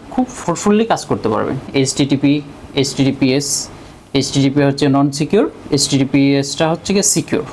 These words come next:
এই দুটার মধ্যে মূলত মেইন পার্থক্যটাই হচ্ছে এটা। একটা ওয়েবসাইট যখন লাইভ সার্ভারে রান করবেন তখন হচ্ছে এগুলো প্রয়োজন পড়বে।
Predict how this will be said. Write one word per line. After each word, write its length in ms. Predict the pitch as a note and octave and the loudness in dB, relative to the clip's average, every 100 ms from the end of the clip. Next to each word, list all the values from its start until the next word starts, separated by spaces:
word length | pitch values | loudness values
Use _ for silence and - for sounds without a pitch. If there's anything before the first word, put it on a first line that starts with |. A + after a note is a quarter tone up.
| - - - - | -16 -20 -20 -4
এই 60 | C3+ | 0
দুটার 200 | B2+ C3+ C3+ | 2 4 2
মধ্যে 160 | C3+ C#3+ | 4 4
মূলত 200 | C#3+ C#3 C3+ C#3+ D3+ | 2 2 2 2 4
মেইন 160 | C#3+ C#3 | 2 2
পার্থক্যটাই 480 | D3+ D3 C#3+ - G3+ G3 | 0 -2 -2 -2 0 0
হচ্ছে 160 | - G#2 | 0 -2
এটা। 160 | - - - | -4 -8 -8
একটা 120 | - C3 | -2 0
ওয়েবসাইট 340 | C3+ B2+ D3 C3 | 0 0 0 2
যখন 160 | C#3+ C3+ | 4 4
লাইভ 120 | A#2+ A#2 | 2 0
সার্ভারে 320 | C#3+ C3+ C#3 C3 B2+ | 0 2 2 2 2
রান 100 | C3 F#3 | 2 0
করবেন 240 | A3+ C#4 - | 2 2 0
তখন 160 | C3 C3 | 0 0
হচ্ছে 140 | B2+ C3+ | 0 0
এগুলো 160 | A#2+ A#2 A2+ | 2 0 2
প্রয়োজন 260 | B2+ B2 A2+ | 0 2 0
পড়বে। 180 | A#2 - | -2 -6